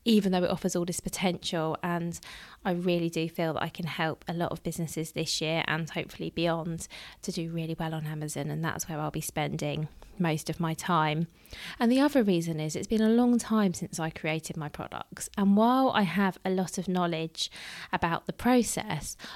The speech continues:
I am a bit out of the loop on certain things. I have to be honest and tell you that, you know, I haven't sourced a product for a long time. So while I know the steps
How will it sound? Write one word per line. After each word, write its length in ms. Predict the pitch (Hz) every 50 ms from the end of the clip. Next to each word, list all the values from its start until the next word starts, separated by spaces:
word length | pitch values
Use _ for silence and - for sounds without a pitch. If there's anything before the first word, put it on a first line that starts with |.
| -
I 100 | - 247
am 200 | 233 254 269 285
a 20 | 294
bit 160 | 247 294 -
out 140 | 254 240 -
of 100 | 226 -
the 60 | 226
loop 300 | 208 226 254 269 277 -
on 100 | 180 160
certain 360 | - - 170 185 - - 165
things. 260 | 156 - 151 - -
I 100 | 175 185
have 280 | 185 180 - 240 214 -
to 100 | - -
be 200 | 202 - 208 190 - -
honest 320 | 202 208 202 165 - -
and 100 | - 165
tell 240 | - - 214 226 233
you 120 | 220 180 -
that, 240 | - 160 156 -
you 80 | 202 190
know, 160 | 175 170 151
I 60 | 170
haven't 500 | 185 180 - - 220 214 226 208 196 -
sourced 440 | - - - - 202 202 202 - -
a 40 | 185
product 420 | - - 165 156 - 139 - -
for 100 | - -
a 40 | 185
long 200 | 175 165 170 175
time. 380 | 165 - - 240 233 196 175 165
So 140 | - - 202
while 260 | 196 214 226 247 254
I 100 | 247 220
know 240 | 220 208 202 196 190
the 120 | 180 175
steps 600 | - - - - 208 190 - - - - - -